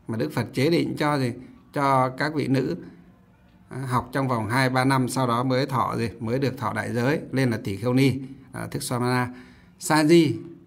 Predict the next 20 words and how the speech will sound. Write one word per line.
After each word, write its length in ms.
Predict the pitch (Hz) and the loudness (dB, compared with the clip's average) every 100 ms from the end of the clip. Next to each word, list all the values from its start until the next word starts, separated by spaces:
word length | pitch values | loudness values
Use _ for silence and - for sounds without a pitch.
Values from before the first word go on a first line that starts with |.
| _ | _
là 80 | - 120 | -12 -6
chỉ 160 | 110 | -2
cho 100 | 117 | -2
Việt 140 | 131 127 | 0 2
Nam 220 | 139 139 | 2 2
giới 180 | 131 156 | 2 2
thọ 140 | 135 | 0
mười 280 | 120 120 107 | 0 0 0
giới, 280 | 107 123 - - - - _ - | 0 -2 -4 -10 -20 -20 _ -6
Việt 140 | 117 | 0
Nam 200 | 139 135 | 2 4
giới 180 | 127 143 | 4 2
xuất 160 | 151 151 | 0 0
gia 180 | 147 | 0
thọ 140 | 131 117 | 0 0
mười 200 | 120 107 | -2 0
giới 140 | 107 | -2
gọi 120 | 131 | -2
sa 180 | - 135 | 0 0
di. 200 | 135 139 | 2 2